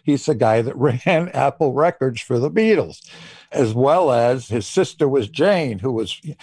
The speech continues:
I mean, he had such a storied kind of life and so forth that he was larger than life. And so suddenly I'm working with this man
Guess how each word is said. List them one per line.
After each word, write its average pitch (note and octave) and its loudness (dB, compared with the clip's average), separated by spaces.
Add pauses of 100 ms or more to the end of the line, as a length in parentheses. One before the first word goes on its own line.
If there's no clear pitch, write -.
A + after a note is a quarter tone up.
(160)
I E3+ 2
mean, D#3 0
he D#3+ 2
had D3+ 0
such G3 -2
a D3 0
storied D3 0
kind C#3 0
of G2 0 (340)
life D3 2
and G#2+ -6
so G2+ 0
forth - -2
that A2 0
he A#2 -2
was G#2+ -6
larger C3 2
than F2+ -6
life. F2 -4
And A#2 -10
so C3 -2
suddenly C#3 0
I'm G#2+ -2
working C#3+ 2
with F#2+ 0
this F#2+ -4
man F#2 0